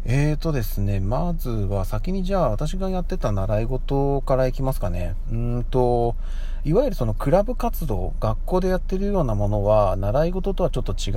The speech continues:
うので、そこは一旦省いてっていう形にすると、個別に習ってたこと、まあ、あの、えー、期間の長い短いはあるんですけども、多少なりとも、えー、やった習い事ですね。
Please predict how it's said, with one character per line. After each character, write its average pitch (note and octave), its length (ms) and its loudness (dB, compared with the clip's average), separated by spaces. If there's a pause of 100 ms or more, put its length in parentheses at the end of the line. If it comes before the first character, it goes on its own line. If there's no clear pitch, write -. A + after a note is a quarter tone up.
(120)
う G#2 60 0
の F2 120 -2
で、 F#2+ 240 0
そ C#3 200 -2
こ - 160 -2
は F3+ 100 2
一 F3 80 -2 (180)
旦 E3 200 0
省 D3 300 -2
い C#3 100 -2
て G2+ 140 -2
っ - 20 0
て - 240 -2
い G2 80 0
う F#2 40 -2
形 G2+ 380 0
に F#2+ 140 0
す - 120 -2
る F#2+ 140 -2
と、 G2+ 380 -2 (460)
個 C3+ 120 -2
別 F3+ 240 -2
に F#3+ 140 0
習 F3 180 0
っ F#3 80 -2
て G#2 220 -2
た G2 100 -2
こ F2 140 -4
と、 - 240 -4 (240)
ま C3 140 0
あ、 A2+ 40 2
あ G#2+ 60 0
の、 G2+ 180 0 (380)
え F#2 340 0
ー、 F2+ 60 -2
期 - 100 -2
間 E3 160 2
の A#2+ 80 0
長 G2+ 300 0
い - 20 0
短 G#2 320 0
い G2 60 2
は F2+ 100 0
あ F#2 60 0
る F#2 80 0
ん F2 60 0
で E2+ 100 -2
す - 80 -4
け - 100 -2
ど F#2 100 -2
も、 G2 220 -2
多 D#3+ 140 -2
少 G#3+ 240 -2
な G#3 120 0
り G3+ 120 -2
と G#3 160 -4
も、 G3+ 300 0 (360)
え - 340 -6
ー、 - 60 -4
や G#2 60 0
っ - 120 0
た F#2+ 200 -2
習 G2+ 260 0
い G2+ 60 0
事 G2 280 -2
で G2 100 0
す - 100 -4
ね。 F2+ 200 -6